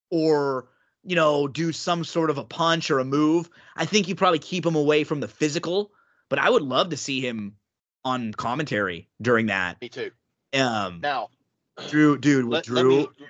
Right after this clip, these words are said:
Speaker 1: on Monday when he
Speaker 2: Oh,
Speaker 1: did,
Speaker 2: yeah.
Speaker 1: when he, he,
Speaker 2: Dude.
Speaker 1: he, he
Speaker 2: When he
Speaker 1: sits
Speaker 2: sat
Speaker 1: down,
Speaker 2: down.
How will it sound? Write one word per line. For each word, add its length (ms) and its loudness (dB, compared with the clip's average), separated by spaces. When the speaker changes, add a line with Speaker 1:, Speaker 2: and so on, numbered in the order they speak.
Speaker 1:
on 180 0
Monday 340 0
when 140 -2
he 140 -2
Speaker 2:
Oh, 180 4
Speaker 1:
did, 100 -4
Speaker 2:
yeah. 280 -6
Speaker 1:
when 120 -2
he, 180 -2
he, 160 0
Speaker 2:
Dude. 500 4
Speaker 1:
he, 40 -4
he 20 -6
Speaker 2:
When 60 -12
he 100 -2
Speaker 1:
sits 280 0
Speaker 2:
sat 100 2
Speaker 1:
down, 180 2
Speaker 2:
down. 380 0